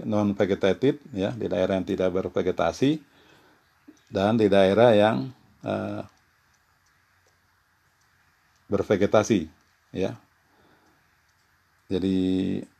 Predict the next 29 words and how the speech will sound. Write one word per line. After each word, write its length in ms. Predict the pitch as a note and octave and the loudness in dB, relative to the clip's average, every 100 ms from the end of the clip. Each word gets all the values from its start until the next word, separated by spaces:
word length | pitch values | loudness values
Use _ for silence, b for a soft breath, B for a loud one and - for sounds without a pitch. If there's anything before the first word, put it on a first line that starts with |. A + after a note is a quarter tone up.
| _ | _
di 120 | - F#2 | -12 -8
situ 320 | G#2+ - A#2 | -6 0 2
dibedakan 640 | G2+ G2 F#2 F#2 A2+ A#2 | 2 2 2 2 2 0
yang 240 | G#2+ G2+ G2+ | 0 -2 -2
non-vegetated 960 | F#2+ G2+ G2+ G2 F#2+ - G2 - G2+ G2 _ _ _ _ | -2 0 0 -2 -4 -2 -4 -4 -6 -6 _ _ _ _
akurasi 640 | - - G2 F#2 - B2 C3 | -14 -6 -4 -2 0 0 2
sama 400 | G2 G2+ A#2 - _ b b b b b b b | 0 0 0 -4 _ b b b b b b b
vertical 640 | - G#2 G#2 G2+ G2+ G2+ G2+ | 0 0 0 0 4 2 0
vegetated, 560 | F#2+ F#2+ G2+ G2 A2 | -4 -2 -2 -2 -4
eh, 480 | - - - G2+ G2 - | -6 -10 -8 -4 -4 -4
akurasi, 560 | - F#2+ F#2+ G#2+ F#2 F#2 | -6 -4 -4 -2 -2 -2
ya, 80 | F#2+ | -4
V 240 | G#2 G#2+ G#2 | 0 0 0
V 240 | G#2+ G2 | -2 -2
A 240 | G2+ A#2 | 0 2
dan 240 | G2 G2 G2 | 2 0 0
N 480 | G2+ G#2 G#2+ G#2 G#2+ - | -2 -2 -2 -6 -10 -12
V 160 | - F#2 | -6 -4
A, 160 | F#2 F#2+ F2 | -4 -6 -8
ya. 80 | - _ _ b b b b b - | -16 _ _ b b b b b -10
Kemudian 320 | F#2+ G#2 C3 | -2 4 4
yang 320 | B2 A2+ A2 | 6 4 0
sebelah 240 | - A2 G#2+ | 0 4 4
kanan 320 | G#2+ A2 A2 | 4 2 0
sekali 400 | A2 G#2+ C3+ A2 | 2 2 2 2
itu 80 | A2+ | 2
adalah 320 | G#2+ G#2 B2 | 2 2 2
kalau 240 | G#2+ A2 | 2 2
saudara 560 | A#2 G#2 G#2 A2 A#2+ | 0 0 4 4 2